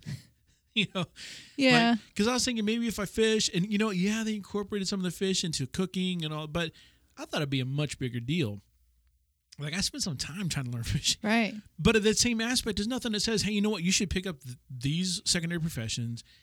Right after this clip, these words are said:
Speaker 1: Here's where you go to do it. Go talk to these people. Get yourself set up," you know, and there's nothing to, to tell you to do that. There's nothing to direct you to go get those done. What differentiates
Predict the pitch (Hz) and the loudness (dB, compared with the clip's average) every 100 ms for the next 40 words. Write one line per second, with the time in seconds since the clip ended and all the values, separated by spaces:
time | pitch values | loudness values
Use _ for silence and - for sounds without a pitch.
0 | _ - 147 190 180 196 185 196 147 120 | _ -2 2 2 0 -2 0 0 -2 -6
1 | 107 113 117 _ _ _ _ _ - 151 | -6 -8 -10 _ _ _ _ _ 0 0
2 | 196 196 190 190 170 143 143 139 131 165 | 0 -2 -2 -4 -2 -4 -4 -6 -4 -4
3 | 190 185 175 185 143 135 139 _ - 127 | -2 -2 0 0 -2 -4 -6 _ -10 -8
4 | 127 - 135 127 131 - _ _ _ _ | -8 -6 -6 -8 -10 -20 _ _ _ _
5 | _ _ _ _ _ _ _ _ _ _ | _ _ _ _ _ _ _ _ _ _
6 | _ _ _ 160 185 233 226 214 202 - | _ _ _ -2 0 0 -2 -6 -6 -6
7 | - 220 196 151 240 262 90 95 123 135 | -4 -4 -4 -4 -4 -4 -6 -6 -4 0
8 | 202 202 170 156 147 151 208 - 156 147 | 2 2 2 0 -2 -2 -6 -2 0 2
9 | 143 - - 139 160 160 143 131 - 208 | 0 -4 -6 -2 2 2 0 -2 -4 0
10 | 170 160 147 147 151 139 180 185 180 165 | 0 0 0 -2 -2 -2 0 0 0 0
11 | 165 170 - 160 160 - | -2 -2 -2 -2 -2 -6